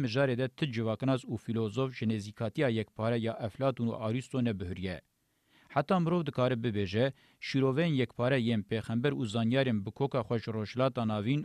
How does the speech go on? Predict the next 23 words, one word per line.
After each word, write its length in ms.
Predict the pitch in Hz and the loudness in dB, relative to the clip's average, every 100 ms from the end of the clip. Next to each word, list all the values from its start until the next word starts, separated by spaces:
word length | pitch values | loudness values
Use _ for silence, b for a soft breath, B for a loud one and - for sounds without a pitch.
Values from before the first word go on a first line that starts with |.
| - | -2
û 160 | 123 113 | -2 0
bi 60 | 113 | 0
giştî 280 | 117 - 170 | 0 0 -2
jî 100 | 120 | 0
ji 140 | 98 104 | -4 -4
rojhilat 440 | 107 - 113 147 - b b b | -4 -2 2 2 0 b b b
li 120 | 107 | -4
gorî 380 | 113 127 180 147 | 0 2 2 2
civaknas 500 | 107 117 113 139 147 | 0 0 2 0 0
û 160 | - 120 | -2 -6
fîlozofên 580 | - 113 110 135 127 113 | -2 -2 0 0 0 -2
modernîteya 580 | 104 104 107 107 131 127 | -2 0 -2 -2 -2 -4
kapitalîst 600 | - 107 - 113 143 - b b - | -4 -8 -4 -2 -2 -6 b b -4
hê 100 | 139 160 | 0 0
bêtir 320 | 117 107 135 107 | 0 0 -2 -2
civakîne 600 | 110 107 - 139 147 139 b b | -2 -2 -2 0 0 -2 b b
û 60 | 127 123 | 0 2
mirov 220 | 127 143 | 2 2
zêdetir 420 | 107 107 107 - | 0 -2 -2 -4
ji 60 | 110 | -2
wan 200 | 117 110 | -2 0
hîn 180 | 101 98 | -2 -4
dibe. 280 | 92 85 | -6 -8